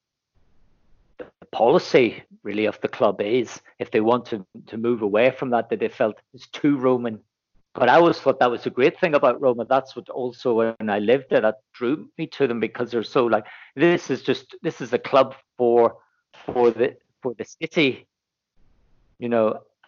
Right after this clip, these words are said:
and there were so many Roman players. Uh, you know, it was brilliant. I just, <laughs> I just loved it. I thought, "This is great,"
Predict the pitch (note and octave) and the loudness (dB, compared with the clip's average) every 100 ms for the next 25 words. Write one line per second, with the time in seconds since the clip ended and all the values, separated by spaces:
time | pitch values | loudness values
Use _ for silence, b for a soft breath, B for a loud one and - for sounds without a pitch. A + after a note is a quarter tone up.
0 | _ _ - A2+ A2 G#2+ G#2+ G#2+ A2 - | _ _ -4 -2 0 -2 -4 -8 -12 -16
1 | _ _ _ _ _ _ - A#2 - - | _ _ _ _ _ _ -10 -10 -8 2
2 | E3+ C3+ B2 A2+ A2+ B2 A2+ G#2+ - A#2+ | 2 4 0 2 2 2 0 -6 0 2
3 | D3+ E3 C#3 C3 A2+ - - _ _ _ | 2 0 0 -2 -10 -18 -20 _ _ _
4 | _ _ _ _ - A2+ G#2+ G#2 A2+ - | _ _ _ _ -8 -4 -2 -4 -6 -10
5 | _ _ _ _ _ _ _ _ _ _ | _ _ _ _ _ _ _ _ _ _
6 | - C#3 A#2 A#2 _ - A#2+ - F3 G#3+ | -12 -4 -2 -2 _ -14 -10 0 2 2
7 | C#3+ E3+ D3 - - C#3 - E3 - C#3+ | 0 0 -2 -2 0 0 2 -2 -2 -2
8 | - A#3+ F3+ - F3 F3 E3 E3 A#3+ B2+ | 0 0 0 0 0 0 -6 -8 -12 -12
9 | - - A3+ G3 | -6 2 4 2